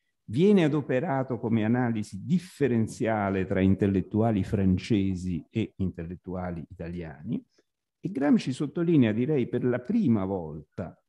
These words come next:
che il moto, diciamo, storico italiano non deve necessariamente sfociare nel nazionalismo proprio per le sue tradizioni cosmopolite.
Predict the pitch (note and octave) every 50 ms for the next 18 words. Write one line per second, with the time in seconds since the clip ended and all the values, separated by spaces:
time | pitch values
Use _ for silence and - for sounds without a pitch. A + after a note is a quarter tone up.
0 | _ _ _ _ _ _ - F#3 E3 - - - - - E3 E3+ D3+ B2 A2 -
1 | - - - - B2+ D#3 F#3+ G#3+ A3 C#3+ G#2+ - F#2+ F2+ D#2+ F#2 - B2 G#2+ G2
2 | F2+ F#2 - - - D3 C3 A#2+ A2+ G2 F2+ F#2+ F#2 E2 E2+ - F2 F2 F2+ F#2
3 | F2 D#2+ D2+ C#2+ C#2 D2+ F#2 G#2 A#2+ - - _ _ _ _ - C3+ D3+ D#3+ F#3
4 | A#3 D#4 C#4+ A#2+ D3 C3+ A#2 - G#2+ - - A2+ G#2 G2 G2 B2+ C#3+ C#3 - A#2
5 | F#2+ - - - - B2+ B2 - E3 D3 B2+ A2 G2+ G2 F2+ G#2+ C3+ F#3 F#3+ D3+
6 | A2+ G2+ G#2 A2 A2+ - - D3+ E3 F#3 G#3 F#3 G3+ G#3 G#3 A3 G#3+ G#3+ G3 G#3
7 | _ _ - G3 F3+ E3+ F#3 G3 F#3 - G#3+ G#3+ G3 - B2 B2+ - F3+ F3+ F#3+
8 | - - _ _ _ _ _ - - - C#3+ C3 B2 - - - - F#3+ F#3 E3+
9 | F3 E3 - - G2 E2+ D#2+ F2 A2 C#3+ C#3+ - F2+ D2+ - - G2+ G2 G#2+ G2+
10 | - G#2 G2 F2+ D2 C2+ C#2+ _ - _